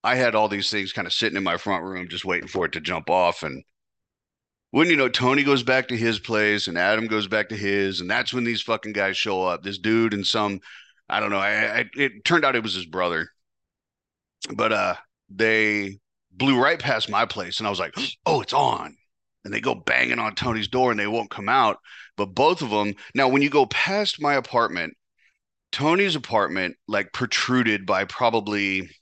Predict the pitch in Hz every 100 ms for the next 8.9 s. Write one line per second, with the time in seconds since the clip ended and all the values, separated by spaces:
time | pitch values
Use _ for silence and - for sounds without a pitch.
0 | - - - 131 - - 147 180 - -
1 | 120 120 - 110 120 131 - 127 117 117
2 | 107 104 98 - - - 92 95 120 -
3 | 127 117 110 110 107 104 - 110 95 101
4 | 80 95 104 101 98 101 - 98 104 95
5 | - 104 98 101 - 98 104 104 98 92
6 | 92 - 90 - 98 - 131 104 87 85
7 | - _ _ _ _ _ _ _ _ _
8 | _ _ _ - 107 117 113 98 -